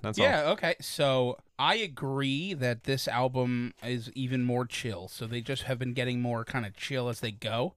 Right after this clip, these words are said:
Speaker 2: They definitely were doing a little bit of experimentation with, uh, like, post-punk, new wavy stuff going on in this
Speaker 1: Mm-hmm.
Speaker 2: one, uh, which I enjoyed to a point.
Speaker 1: Right.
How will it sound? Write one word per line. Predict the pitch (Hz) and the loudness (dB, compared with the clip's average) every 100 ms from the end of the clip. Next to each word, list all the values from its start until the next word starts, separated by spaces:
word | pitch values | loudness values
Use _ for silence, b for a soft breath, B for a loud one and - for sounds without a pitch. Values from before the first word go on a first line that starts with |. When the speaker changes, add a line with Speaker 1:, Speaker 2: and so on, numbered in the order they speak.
| - | 0
Speaker 2:
They | 170 156 | 2 2
definitely | - 185 196 233 214 | 2 2 2 -2 -2
were | 170 151 | 0 0
doing | 139 135 131 | 2 2 2
a | |
little | 123 135 | 0 0
bit | 131 131 | 2 0
of | 117 | -2
experimentation | - - 135 131 127 120 131 123 135 123 | -4 -2 2 2 0 0 -2 0 0 0
with, | 120 - | 0 0
uh, | 120 107 98 | -2 -2 -4
like, | 104 - | -8 -8
post-punk, | - 135 131 - - 131 123 | 0 0 0 -4 0 0 0
new | 113 123 123 | 0 0 0
wavy | 120 117 110 113 110 104 - | 0 -2 -2 -4 -4 -8 -8
stuff | - 127 110 | -4 -2 -2
going | - 110 107 | -4 -4 -2
on | 107 104 | -2 2
in | 110 | 4
this | 101 95 | 4 2
Speaker 1:
Mm-hmm. | 98 | -2
Speaker 2:
one, | 98 98 - - | -6 -8 -10 -2
uh, | 110 107 | 0 2
which | 123 120 - | 0 -2 2
I | 160 | 4
enjoyed | 208 185 123 131 135 139 139 - _ | 4 0 -4 -2 0 0 -2 -6 _
to | - 131 | -4 -2
a | 107 _ _ | -2 _ _
point. | - - 190 - - - | -4 -2 -2 -6 -14 -8
Speaker 1:
Right. | - 98 95 85 76 | 0 2 4 4 2